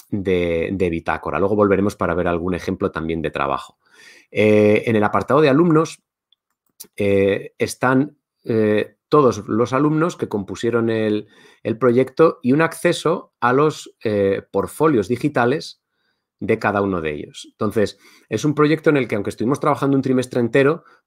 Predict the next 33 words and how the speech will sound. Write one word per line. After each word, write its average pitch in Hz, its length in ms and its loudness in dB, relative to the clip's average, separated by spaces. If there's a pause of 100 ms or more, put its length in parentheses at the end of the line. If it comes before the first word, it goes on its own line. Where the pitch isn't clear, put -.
(120)
prácticamente 123 580 0
no 113 100 2
usamos 113 300 -2
papel, 98 520 0
lo - 100 -20
usamos 107 320 -6
en 107 100 -2
algún 107 220 -2
momento 110 340 0
dado 117 300 2
para, 90 380 0 (360)
eh, 80 600 -2
bueno, - 560 -14
pues - 140 -20
para 92 140 0
hacer 101 140 -2
algún 101 220 0
boceto 123 420 4
y 117 40 6
demás, 107 260 0
tomar 104 160 -2
alguna 98 320 0
nota. 87 320 -6 (400)
Pero, 104 520 4
mm, 95 580 -2 (120)
todo 120 200 4
el 143 120 6
grueso 143 400 4
del 127 140 -2
trabajo 110 340 -2
que 120 100 -2
ellos 117 140 -2
escriben 120 520 -2